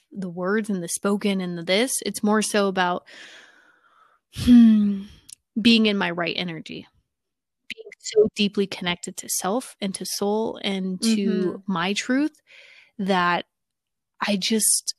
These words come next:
Speaker 1: open and allow. And I don't get all up in my head about it, and I don't disconnect from my body,
Speaker 2: Yeah.
Speaker 1: and I don't, like, jump into it needs to look this way and that way, or I'm not gonna be smart, or I'm gonna be stupid, or I'm not gonna be, you know, valued.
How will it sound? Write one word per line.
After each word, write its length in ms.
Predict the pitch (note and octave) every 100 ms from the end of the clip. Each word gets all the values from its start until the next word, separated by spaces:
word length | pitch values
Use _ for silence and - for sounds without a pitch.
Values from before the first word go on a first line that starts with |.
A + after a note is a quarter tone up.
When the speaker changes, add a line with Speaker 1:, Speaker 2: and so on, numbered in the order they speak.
| _ A#3+
Speaker 1:
open 360 | A3+ G#3 G#3+
and 140 | G3+ F#3
allow. 640 | E3 E3 G#3 F#3 - - _ _ _ _ _ _ _ _ _ _ _ _ _ _ _ _ _ _ _ _ -
And 120 | A3+
I 60 | A3+
don't 180 | A3+ A3
get 140 | G#3+
all 140 | G#3
up 100 | G3+
in 80 | G3+
my 80 | F#3
head 220 | F3 A3
about 260 | A#3+ A#3 A3+
it, 140 | A3
and 100 | A3
I 60 | G3
don't 200 | F#3 G#3+
disconnect 460 | F#3+ - - F#3 -
from 160 | F3+
my 140 | E3 E3
body, 300 | G3 A#3+ A#3+
Speaker 2:
Yeah. 120 | A#3
Speaker 1:
and 100 | G3+
I 80 | F3+
don't, 240 | F#3 F3+
like, 200 | F3+ F3
jump 260 | - G3+ G3
into 320 | G3 F#3+ G3
it 60 |
needs 220 | F#3+ A3+ -
to 100 | A#3
look 160 | A3+
this 240 | A3+ G#3+ A3
way 160 | G3+
and 100 | G3+
that 160 | G3 G3
way, 340 | G#3 G3+ G3+ G#3
or 160 | F#3+
I'm 100 | F#3
not 180 | F#3 F#3
gonna 120 | G3
be 100 | F#3+
smart, 380 | F3+ - B3 A3+
or 20 |
I'm 60 | G3+
gonna 100 | G3
be 120 | G3
stupid, 360 | - A3 A3 G#3
or 100 | F#3+
I'm 80 |
not 200 | F#3+ F#3
gonna 100 | G3+
be, 240 | F#3+ F#3 F#3
you 120 | G#3
know, 180 | F3+ F3+ -
valued. 380 | F#3+ F#3 F#3+